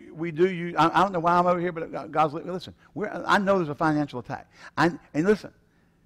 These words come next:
whether you like the president, don't like the president, and don't, or just don't care who's president, if you don't care who the, the party is, if you don't care about the politics of everything, you just don't care,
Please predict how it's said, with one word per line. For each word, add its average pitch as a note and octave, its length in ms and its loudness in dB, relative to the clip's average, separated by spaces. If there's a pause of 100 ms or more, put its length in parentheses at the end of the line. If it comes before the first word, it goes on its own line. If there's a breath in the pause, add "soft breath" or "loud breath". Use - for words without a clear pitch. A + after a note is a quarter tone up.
(140)
whether F#3+ 220 2
you G3 160 -8
like G3+ 340 0
the G#3+ 80 -4
president, G#3+ 500 -4 (220)
don't G#3+ 240 2
like G#3+ 180 2
the F#3 80 -8
president, G3 460 2
and D#3+ 100 -2
don't, F3+ 220 2
or D#3+ 140 2
just D#3+ 180 -10
don't A#3+ 260 2
care A3 320 2
who's A2+ 200 -8
president, E2 500 -6 (800 soft breath)
if C#3 160 -8
you G#3 100 0
don't A3 220 2
care G#3+ 220 4
who G#3+ 180 2
the, G#3 200 -6 (180)
the D3+ 260 -6
party D#3 560 2
is, E2 180 -12 (160 soft breath)
if - 60 -20
you G3 80 0
don't A3 180 0
care G#3+ 140 2
about G#3+ 240 2
the F#3+ 60 -8
politics F3 520 -2
of C#3 80 -8
everything, B2+ 320 -6 (240 soft breath)
you G3+ 160 -2
just F#3+ 300 0
don't F#3+ 320 2
care, D3+ 320 0